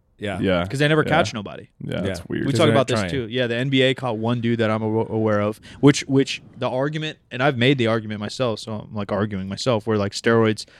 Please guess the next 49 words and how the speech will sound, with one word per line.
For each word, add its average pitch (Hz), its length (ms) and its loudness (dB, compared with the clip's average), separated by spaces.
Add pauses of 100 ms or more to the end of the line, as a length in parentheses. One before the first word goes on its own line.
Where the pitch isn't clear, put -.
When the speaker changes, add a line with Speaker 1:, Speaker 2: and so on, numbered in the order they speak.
(140)
Speaker 3:
out 120 100 4
of 113 100 2
all 117 120 4
sports - 460 -4
would 107 100 -6
help 107 180 -2
you 107 140 -2
least 104 320 -2
in 113 100 -6
basketball. 135 540 -4 (400)
Speaker 2:
Yeah. 101 360 0
Speaker 3:
Um, 95 100 -4
and 147 100 4
obviously 127 320 2
steroids, 101 440 -2
there's 104 120 -10
a 104 60 -8
lot 95 180 0
of 95 60 0
different 104 180 -12
compounds 95 400 -8
and 104 80 -6
a 98 40 -8
lot 95 160 -6
of 98 60 -8
different 95 200 -8
things 95 300 -4
Speaker 1:
Mm-hmm. 92 100 -4
Speaker 3:
that 101 60 -4
could 67 100 -4
Speaker 2:
Yeah. - 60 -6
Speaker 3:
help. 95 280 0 (340)
Um, 101 600 -2
Lance 101 240 0
Armstrong, 92 420 -4
for 101 140 -8
example, 98 360 -6
'cause 104 160 -8
everyone 98 300 0
thinks 98 280 -4
you're 101 60 -6
gonna 101 140 2
get 98 140 2
jacked, - 400 -6
and - 180 -10
there's - 220 -6
other 107 160 -4
compounds. 110 400 -10
But, 117 380 4